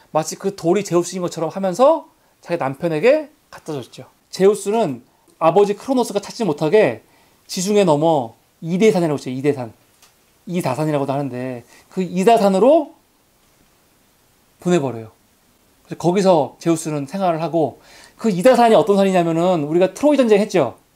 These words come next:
트로이 전쟁 때 세 명의 여신이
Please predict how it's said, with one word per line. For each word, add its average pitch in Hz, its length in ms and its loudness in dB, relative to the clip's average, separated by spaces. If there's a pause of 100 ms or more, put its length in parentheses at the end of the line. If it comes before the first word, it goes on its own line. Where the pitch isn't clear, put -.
(440)
트로이 285 260 4
전쟁 220 240 2
때 180 460 2 (180)
세 - 180 -2
명의 254 220 2
여신이 170 720 0